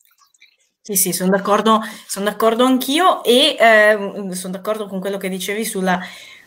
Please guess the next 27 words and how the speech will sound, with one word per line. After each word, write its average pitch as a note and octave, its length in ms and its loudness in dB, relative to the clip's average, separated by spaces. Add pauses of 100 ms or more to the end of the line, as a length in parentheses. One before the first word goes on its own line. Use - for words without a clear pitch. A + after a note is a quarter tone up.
(100)
piena C4 300 2
consapevolezza A3+ 1120 0
del G3 160 -4
suo G3 200 -6
corpo, B3 460 -4
di F3+ 80 -4
quello G3 220 -4
che G3 100 -10
sta F3+ 360 0
succedendo G#3 580 -4
nel G#3 160 -2
suo G#3+ 140 -8
corpo, D#4 540 -4 (460)
consapevolezza, C#4+ 1000 2 (140)
eh, A#3 300 2
e C4+ 140 2
anche F4 300 2
consapevo-, C4 580 -2 (140)
consapevolezza A#3+ 840 -2
nel A3+ 200 0
momento B3 320 0
in A3+ 80 -6
cui B3 320 0
si - 160 -2
avvicina G#3 560 -2
alla F#3+ 100 0
morte. F3+ 460 -4